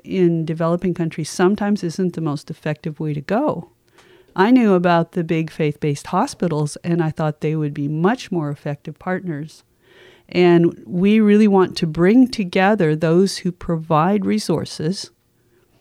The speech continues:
um, for assistive technology and those who have the clinical infrastructure and resources in country to provide good long-term care.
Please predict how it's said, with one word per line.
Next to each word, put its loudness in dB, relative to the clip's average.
um, 2
for 0
assistive -4
technology -4
and 2
those 2
who 0
have -2
the -6
clinical -2
infrastructure -4
and 2
resources 2
in 6
country -2
to -4
provide 0
good 4
long-term 0
care. -6